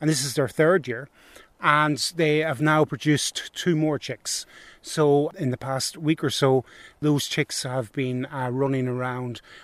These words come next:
and they're, they're starting to follow their, uh, mommy and daddy and, and look for insects. They're starting to forage.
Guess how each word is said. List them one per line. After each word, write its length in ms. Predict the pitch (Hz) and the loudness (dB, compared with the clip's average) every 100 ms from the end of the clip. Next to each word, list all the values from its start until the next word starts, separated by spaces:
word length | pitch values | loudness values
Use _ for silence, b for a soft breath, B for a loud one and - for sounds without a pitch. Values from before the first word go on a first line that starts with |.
| B | B
and 200 | 131 127 | -2 -2
they're, 260 | 127 135 - | -2 -4 -4
they're 100 | 139 | -6
starting 480 | - 139 135 139 120 | -4 -4 -4 -6 -6
to 500 | - 127 123 123 131 | -2 0 0 -2 -6
follow 400 | - 160 147 135 | -4 0 2 2
their, 420 | 127 127 123 131 165 | 2 -2 -4 -8 -6
uh, 160 | 139 123 | -4 -2
mommy 320 | 127 127 127 | -2 -2 -2
and 100 | 123 | 0
daddy 440 | 160 175 180 180 | 2 4 2 2
and, 320 | - 139 131 | -2 -2 -2
and 260 | 151 131 123 | -4 -6 -4
look 160 | 135 - | -4 -4
for 260 | - 127 - B B B | -2 -2 -4 B B B
insects. 540 | 156 127 - 117 - | -4 -2 -4 -6 -6
They're 80 | 123 | -8
starting 320 | - 135 135 | -6 -6 -6
to 60 | 123 | -8
forage. 540 | - 117 113 110 - | -8 -10 -12 -14 -16